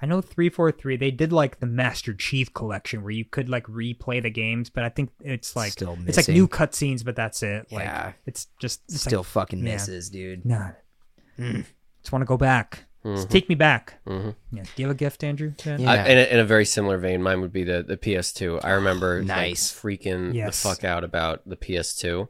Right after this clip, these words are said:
Speaker 3: Like, opening it up on Christmas Day, plugging it into the T V, like, a-, 'cause it came with Gran Turismo three.
Speaker 1: Gran Turismo.
Speaker 3: And I was
Speaker 1: The
Speaker 3: like,
Speaker 1: graphics, dude.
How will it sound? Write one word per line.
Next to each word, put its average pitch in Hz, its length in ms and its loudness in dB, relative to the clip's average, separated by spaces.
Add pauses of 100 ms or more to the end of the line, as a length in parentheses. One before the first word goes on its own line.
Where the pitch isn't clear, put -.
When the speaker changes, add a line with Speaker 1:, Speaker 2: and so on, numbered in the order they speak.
Speaker 3:
Like, 98 380 2
opening 110 360 2
it 95 80 2
up 95 180 -2
on 92 120 0
Christmas - 400 -6
Day, 87 480 -2 (320)
plugging 101 300 2
it 92 100 2
into 90 220 -2
the 90 100 -6
T 95 240 -2
V, 87 520 -4 (280)
like, 98 320 2
a-, 92 100 -2 (100)
'cause 113 180 0
it 113 100 -2
came 127 260 2
with 123 200 0
Gran 107 480 0 (180)
Turismo 95 640 -2
three. 76 540 -6 (120)
Speaker 1:
Gran - 300 -18
Turismo. - 580 -6
Speaker 3:
And 110 140 0
I 107 100 0
was 113 200 -2
Speaker 1:
The 113 60 0
Speaker 3:
like, 104 120 -2
Speaker 1:
graphics, 143 640 0
dude. 220 400 4